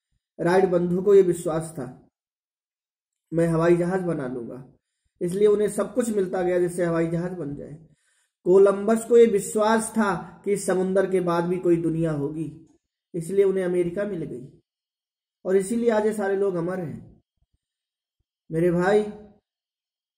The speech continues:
या तो आपके जीवन में मुश्किलें बड़ी होंगी या तो आपके जीवन में आपका सपना बड़ा होगा,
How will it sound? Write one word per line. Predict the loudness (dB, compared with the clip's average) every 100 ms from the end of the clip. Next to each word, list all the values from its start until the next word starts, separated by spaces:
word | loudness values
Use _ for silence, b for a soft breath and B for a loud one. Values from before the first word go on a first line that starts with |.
| _ _ _ _ _ _
या | 0 2
तो | 2
आपके | 2 4 2
जीवन | 6 4
में | 4
मुश्किलें | -2 -2 4 6 6
बड़ी | 4 4
होंगी | 2 2 0 -2 -10 -18
या | -4 -2 -2
तो | -2
आपके | -2 0
जीवन | 2 2
में | 2
आपका | -2 -4 -8
सपना | -8 -10 -8
बड़ा | -8 -10
होगा, | -14 -16 -20 -20 -20